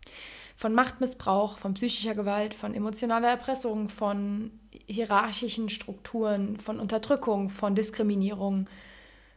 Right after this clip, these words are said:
Von Sexismus, von Rassismus und von Homophobie sogar und Transphobie an Hochschulen.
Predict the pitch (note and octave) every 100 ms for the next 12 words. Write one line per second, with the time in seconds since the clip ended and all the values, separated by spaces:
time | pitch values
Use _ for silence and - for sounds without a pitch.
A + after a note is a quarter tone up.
0 | - A#3 - D4 D4 E4 D#4+ D#4 D4+ D4+
1 | D#4 A3 A3 - A3 A#3 A3 A3 - -
2 | - A3+ A3+ A3 - G#3 G#3 E4+ D#4 -
3 | C4 G3+ A#3 A#3+ A#3+ G#3+ G3+ G3+ G#3 G#3+
4 | - G#3+ G#3 G3 - A3 A3 A3 G3+ G3+
5 | - G#3 F#3+ G#3 - G#3+ G3 F3+ D#3+